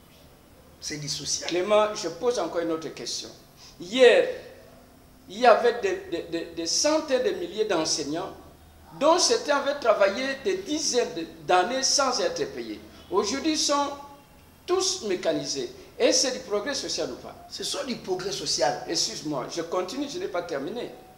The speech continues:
Speaker 2: Hier, lorsqu'on se promenait, euh, et Biloko Mabe,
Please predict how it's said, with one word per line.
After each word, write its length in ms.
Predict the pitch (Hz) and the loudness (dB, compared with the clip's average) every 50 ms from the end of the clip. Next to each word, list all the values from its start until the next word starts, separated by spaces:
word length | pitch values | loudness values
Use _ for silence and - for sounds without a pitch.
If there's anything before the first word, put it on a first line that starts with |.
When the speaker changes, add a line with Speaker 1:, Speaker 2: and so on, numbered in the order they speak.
| - - - - - - - - - - - - - - - - - | -20 -20 -20 -20 -20 -20 -20 -20 -20 -20 -20 -20 -20 -20 -20 -20 -20
Speaker 2:
Hier, 640 | - 196 254 349 359 359 311 262 - - - - - 220 | -16 -2 2 4 6 8 8 6 6 4 0 -6 -8 -6
lorsqu'on 420 | 269 349 392 403 - - 254 214 180 | -4 -2 -2 -2 -2 -2 -2 -2 -2
se 120 | - 196 | -2 -4
promenait, 760 | 170 - 160 170 165 170 170 165 185 190 165 139 - - - - - - - - - - - - - - - - - - - - | -6 -4 -2 0 0 0 0 0 0 0 -2 -2 -4 -8 -16 -18 -20 -20 -20 -20 -20 -20 -20 -20 -20 -20 -20 -20 -20 -18 -10 -4
euh, 520 | 175 196 208 214 220 214 208 208 202 185 - - | 0 2 4 6 6 6 6 4 4 2 2 10
et 200 | 247 269 269 - | 12 12 12 12
Biloko 320 | 208 208 220 233 226 208 | 8 2 2 2 2 4
Mabe, 360 | 180 180 156 151 160 151 127 | 4 4 4 4 2 0 -2